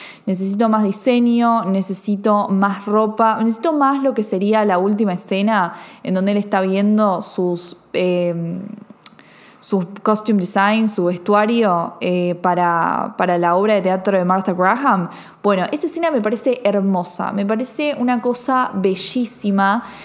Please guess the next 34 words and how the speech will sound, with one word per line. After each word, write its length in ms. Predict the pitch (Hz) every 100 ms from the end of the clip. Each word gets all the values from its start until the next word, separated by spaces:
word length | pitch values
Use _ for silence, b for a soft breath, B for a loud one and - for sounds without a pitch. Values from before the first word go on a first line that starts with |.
| B B
y 120 | 233 208
creo 380 | 233 277 330
que, 400 | - 233 262 302 -
eh, 760 | 202 190 190 185 185 180 - -
hace 240 | 277 359
falta 340 | 349 403 - 233
mucho 320 | 214 214 196
más 160 | 196
de 140 | 196 180
eso 200 | 185 180
en 80 | 175
la 120 | 180
serie. 420 | 185 170 170 175
Como 220 | 202 208
que 80 | 226
hay 80 | 311
muy 160 | 320
poco 260 | 285 320 277
de 80 | 302
eso 140 | 320
y 20 |
estamos 300 | 320 247 254
hablando 300 | 220 208 240
de 40 | 240
un 80 | 233
diseñador, 640 | 233 190 175 175 254 208
estamos 340 | 185 202 208
hablando 460 | 185 180 190 214 196
de 120 | 175
ropa, 380 | 175 262 208 180
estamos 300 | 180 185 185
hablando 260 | 180 180
de 80 | 175
moda, 560 | 185 247 247 208 180